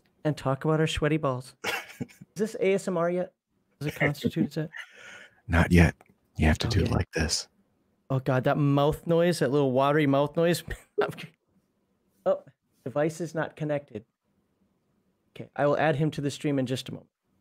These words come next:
Speaker 2: Okay.
Speaker 1: Okay. I am John Max Liao Schlo, your favorite, not so humble curmudgeon, though I think I've been hu-, humbled enough for today.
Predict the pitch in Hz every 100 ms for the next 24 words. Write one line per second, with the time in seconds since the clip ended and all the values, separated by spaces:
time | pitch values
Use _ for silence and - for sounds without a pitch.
0 | - 107 98 - _ _ _ _ - 127
1 | - _ - 165 202 127 127 135 135 -
2 | 127 123 117 120 - 123 120 135 123 113
3 | - _ _ _ 185 - 233 214 139 -
4 | _ 214 214 - 185 175 143 - 151 143
5 | 127 123 120 156 214 208 185 175 160 175
6 | 151 165 156 147 151 147 - 131 - 131
7 | 127